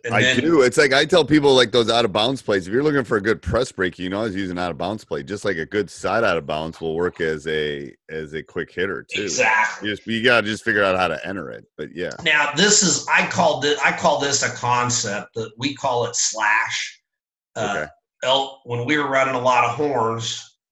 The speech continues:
Speaker 1: we call it elbow slash. Um, and so basically we throw it, this kid's gotta have, eh, I hate it when that happens. Uh, the one,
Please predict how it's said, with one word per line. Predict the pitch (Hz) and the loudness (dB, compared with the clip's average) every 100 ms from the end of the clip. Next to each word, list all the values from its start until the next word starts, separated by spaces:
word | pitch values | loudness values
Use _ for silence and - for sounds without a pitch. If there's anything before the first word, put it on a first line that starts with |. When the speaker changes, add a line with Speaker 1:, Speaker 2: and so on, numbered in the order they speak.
| - | -12
Speaker 1:
we | 120 | -10
call | 113 127 117 | -4 0 0
it | 110 | 0
elbow | 110 110 113 | -2 -2 -2
slash. | - 147 143 185 - - - - _ _ _ _ _ | -2 0 2 2 0 -8 -16 -20 _ _ _ _ _
Um, | 113 110 101 95 90 - - | -4 -2 -2 -6 -10 -18 -10
and | 110 110 107 | -6 -4 -4
so | - 113 | -4 -2
basically | 120 123 127 - 127 117 | 0 0 0 -4 -6 -6
we | 113 | -6
throw | 110 123 135 131 | -8 -4 -2 0
it, | 131 123 - _ _ _ | -4 -6 -14 _ _ _
this | 113 139 135 - | -8 -2 -2 -2
kid's | - 139 127 110 | -2 -2 -4 -2
gotta | 123 120 113 | 2 2 0
have, | 107 92 - | -4 -12 -18
eh, | 90 90 | -18 -16
I | 90 | -16
hate | 87 82 80 | -18 -20 -20
it | _ _ | _ _
when | 92 | -20
that | - | -20
happens. | - - _ - - _ _ _ _ _ 117 | -20 -20 _ -20 -20 _ _ _ _ _ -4
Uh, | 113 104 | -4 -2
the | 110 | -4
one, | 110 131 147 | -2 0 2